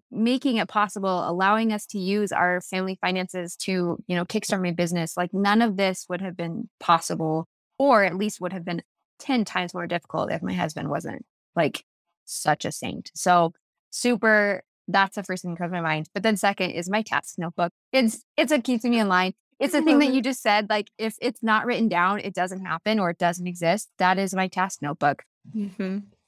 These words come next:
Speaker 2: Oh my gosh, I love that. I love, I love that it starts with your husband and then lands with, like, "But also, if I don't write these things down, we'll
Speaker 1: Yes.
Speaker 2: never remember." <laughs>
Speaker 1: Yeah. Yep. Let's be real here.
Speaker 2: I love it. Well, tell us, what is your go-to self-care activity? When you have a little bit of me time, what do you do with it?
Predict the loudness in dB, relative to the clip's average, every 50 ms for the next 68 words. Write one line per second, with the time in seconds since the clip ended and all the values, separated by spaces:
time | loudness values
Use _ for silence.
0 | _ -4 -2 0 0 2 2 0 0 0 2 0 0 0 -2 -4 -4 -4 -2 -2
1 | -2 -2 -2 -2 -2 0 0 0 0 -2 -2 0 0 0 0 -2 -4 -8 -10 -14
2 | -14 -14 -6 0 2 2 4 4 4 4 2 2 2 0 0 0 0 0 -2 0
3 | 0 0 0 0 0 0 0 0 0 0 0 0 0 0 0 0 0 -2 0 -2
4 | -2 0 0 0 -2 0 -2 -2 0 2 2 2 0 -2 -6 -10 -8 -6 -6 -6
5 | -6 -6 -6 -4 -6 -6 -6 -8 -10 -8 -6 -4 -4 -2 0 2 2 2 2 2
6 | 2 2 2 2 2 2 0 0 0 0 0 -2 -2 -2 -2 -2 -2 -2 0 -2
7 | -2 -2 -2 0 2 2 4 4 2 -2 -6 _ _ -2 2 2 2 2 0 -2
8 | -4 -2 -2 -2 -2 0 0 -2 -2 -2 -4 -6 -6 -10 _ _ _ _ -4 -4
9 | -4 -4 -6 -12 -18 _ _ _ _ _ 2 4 6 6 6 4 4 2 2 2
10 | 2 2 2 2 0 0 -2 -2 -2 0 0 2 2 2 0 -2 -4 -4 0 2
11 | 2 2 2 0 -4 -6 -4 -4 -4 -2 -2 0 0 0 0 0 -2 -4 -4 -4
12 | -4 -4 -2 -2 -2 -2 -4 -6 -6 -4 -2 -2 -2 -2 -4 -6 -8 -10 -8 -6
13 | -6 -6 -6 -6 -4 -2 -2 -2 -2 -2 -2 -2 -2 0 0 0 0 2 2 2
14 | 0 -2 -2 -2 -2 0 0 -2 -2 -2 -4 -4 -4 -4 -4 -4 -4 -6 -6 -6
15 | -8 -10